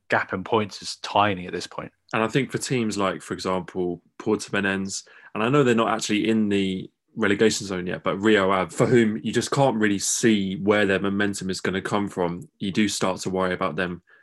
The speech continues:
Speaker 2: slipping into relegation places. Well, with that said, obviously the January transfer window opens this week. Uh, and if you tune into our podcast next week, we'll be doing a little January transfer window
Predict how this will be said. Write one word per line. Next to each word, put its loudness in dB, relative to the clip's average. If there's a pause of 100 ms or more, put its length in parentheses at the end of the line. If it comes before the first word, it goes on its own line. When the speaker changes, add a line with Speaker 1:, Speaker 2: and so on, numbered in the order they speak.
(120)
Speaker 2:
slipping -2
into -2
relegation 0
places. -10 (760)
Well, 8
with 4
that 2
said, 2
obviously 0
the -2
January 0
transfer -2
window 0
opens -6
this -6
week. -6 (480)
Uh, 0
and -2
if -6
you -10
tune 2
into 0
our 2
podcast -4
next -4
week, -2
we'll 0
be -2
doing 0
a 0
little 0 (300)
January 0
transfer -2
window -4